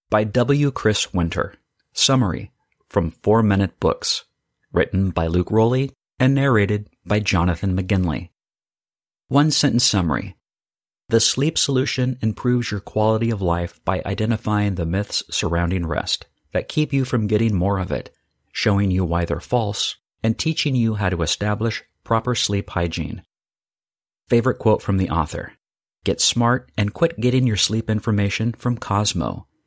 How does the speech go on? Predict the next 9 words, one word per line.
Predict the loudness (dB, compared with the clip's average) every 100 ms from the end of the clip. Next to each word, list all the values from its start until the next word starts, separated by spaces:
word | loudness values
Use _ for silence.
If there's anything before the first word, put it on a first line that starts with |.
| _ _
from | 2 4
sleep | 4 2 0
books | 2 2 2
that | -2 0
make | -2
a | -2
simple | -2 -2 0
subject | 0 0 0 -4 -2
complicated, | -2 -2 -2 -4 -4 -6 -10